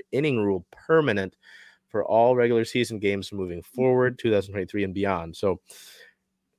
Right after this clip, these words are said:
that was mixed reviews. I don't know how you feel about it, Bell. You know, going into extra innings, they placed the second, the runner on second base, um, at the start of every extra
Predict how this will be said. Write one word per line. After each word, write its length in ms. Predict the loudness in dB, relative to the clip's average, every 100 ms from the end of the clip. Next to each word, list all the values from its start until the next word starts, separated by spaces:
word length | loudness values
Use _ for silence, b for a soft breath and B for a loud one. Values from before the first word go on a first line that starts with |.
| -20 B B B 6
that 200 | 8 10
was 200 | 6 2
mixed 480 | 0 0 -2 -4 -6
reviews. 520 | -4 -2 0 0 -2
I 60 | -2
don't 120 | 0
know 140 | 0
how 80 | 0
you 200 | -2 -4
feel 260 | -4 -2 -2
about 300 | 0 -2 -2
it, 120 | -2
Bell. 280 | -2 -2 -2
You 80 | -4
know, 120 | -4
going 220 | -4 -4
into 120 | -6
extra 220 | -6 -4
innings, 240 | -4 -6 -6
they 120 | -6
placed 340 | -2 -4 -4
the 80 | -10
second, 440 | -6 -6 -4 -6 -4
the 120 | -4
runner 320 | -2 -2 -2 -6
on 120 | -4
second 360 | -6 -6 -8
base, 440 | -4 -2 -2 -6 -14 b b b b _
um, 400 | -4 -2 -4 -8 -10
at 100 | -8
the 80 |
start 240 | -2 0 0
of 120 | 0
every 320 | -2 0 0
extra 380 | 0 -4 -8